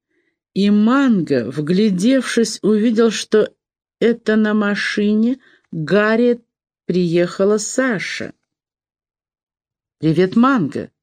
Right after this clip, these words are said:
Я привезла тебе пиво. Ты, наверное, изнываешь от жажды. Случилось нечто странное». «Спасибо, Саша. Хоть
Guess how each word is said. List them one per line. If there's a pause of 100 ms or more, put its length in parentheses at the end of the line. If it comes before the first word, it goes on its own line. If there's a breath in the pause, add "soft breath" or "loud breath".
(100)
Я
привезла
тебе
пиво. (480 loud breath)
Ты,
наверное,
изнываешь
от
жажды. (240)
Случилось
нечто
странное». (560)
«Спасибо,
Саша. (580 loud breath)
Хоть